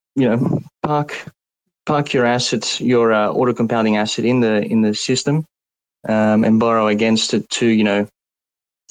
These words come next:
you know, buy some other assets. Maybe you wanna get some cheap,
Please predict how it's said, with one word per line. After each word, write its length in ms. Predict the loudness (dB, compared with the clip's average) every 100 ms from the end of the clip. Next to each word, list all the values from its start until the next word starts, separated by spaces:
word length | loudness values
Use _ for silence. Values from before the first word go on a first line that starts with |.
| _ _ _ _ _
you 100 | -2 0 0 -4
know, 200 | -10 -10 -10
buy 300 | -10 -2 -2
some 220 | 0 0 0
other 160 | 0
assets. 420 | 0 -2 -4 -6
Maybe 260 | -2 0 2
you 160 | 2 2
wanna 160 | 0
get 180 | 0 0
some 140 | 0
cheap, 300 | -2 0 -2